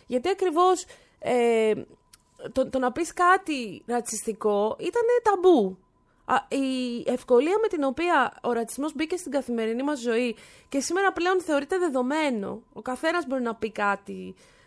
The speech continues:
ρατσιστικό και σε όλα τα επίπεδα, αυτό νομίζω ότι δημιούργησε τις συνθήκες,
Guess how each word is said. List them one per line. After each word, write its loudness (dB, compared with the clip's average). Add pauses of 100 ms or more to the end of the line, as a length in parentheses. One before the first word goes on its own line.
ρατσιστικό -2
και 2
σε 0
όλα 4
τα -2
επίπεδα, -2 (380)
αυτό -4 (140)
νομίζω 2
ότι -2
δημιούργησε 0
τις -6
συνθήκες, -6